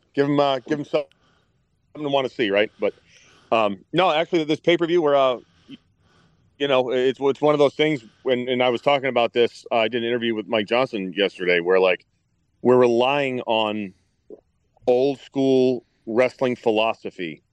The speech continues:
you know, in, in terms of how we're getting through, um, you know, the next pay-per-view and stuff. So this, this will be a testament. Let's see if it works, see if it doesn't.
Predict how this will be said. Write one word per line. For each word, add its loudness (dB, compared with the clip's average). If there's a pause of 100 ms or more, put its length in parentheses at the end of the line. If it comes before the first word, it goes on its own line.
(600)
you 2
know, 2
in, -4
in -4
terms -2
of -2
how 0
we're -2
getting -4
through, -2 (640)
um, -2
you -2
know, 2
the -4
next -2
pay-per-view -4
and -6
stuff. -2
So 0
this, 4
this 0
will -10
be 2
a 0
testament. -2
Let's -4
see -4
if -4
it -2
works, 2
see -4
if -4
it -10
doesn't. -2